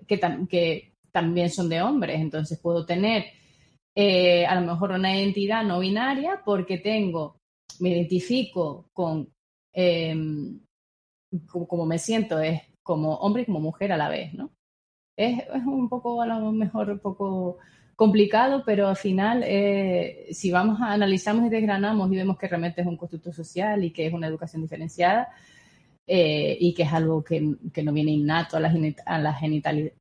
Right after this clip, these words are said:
Jesús, genitalidad, eh, al final es donde te, donde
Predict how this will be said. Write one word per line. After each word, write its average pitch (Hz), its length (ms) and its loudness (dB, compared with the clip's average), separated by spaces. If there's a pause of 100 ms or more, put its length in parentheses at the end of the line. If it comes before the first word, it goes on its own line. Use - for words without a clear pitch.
(100)
Jesús, - 480 -8 (120)
genitalidad, 165 600 2 (580)
eh, 175 840 4 (160)
al 190 160 4
final 190 380 4
es 233 140 2
donde 240 240 4
te, 208 140 0
donde 214 340 2